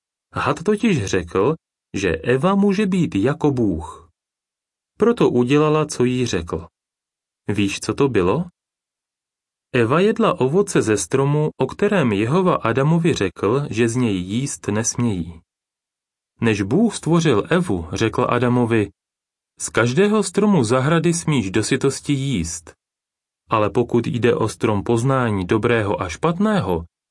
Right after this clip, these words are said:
z toho jíst nebudeš, neboť v den, kdy z něho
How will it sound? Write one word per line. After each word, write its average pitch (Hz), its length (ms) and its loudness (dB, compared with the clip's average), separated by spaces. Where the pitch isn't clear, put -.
z - 100 -10
toho 190 220 4
jíst 190 280 0
nebudeš, 117 600 0
neboť 104 340 2
v 98 100 -2
den, 208 240 2
kdy 160 240 2
z 151 80 2
něho 180 220 2